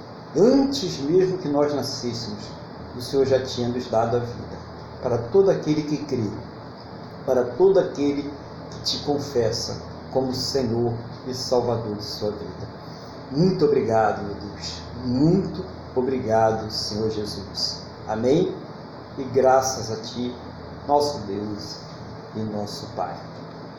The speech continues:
<coughs> Amém? Glória a Deus. Louvado seja o nome do Senhor Jesus. Nós vamos agora, mais uma vez, fazer aquela oração de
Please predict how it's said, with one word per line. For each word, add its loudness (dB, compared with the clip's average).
<coughs> -4
Amém? 4
Glória 8
a 4
Deus. 2
Louvado 8
seja 2
o 4
nome 4
do -2
Senhor -4
Jesus. -2
Nós -2
vamos 0
agora, 2
mais 0
uma -2
vez, -4
fazer 0
aquela 4
oração 2
de -4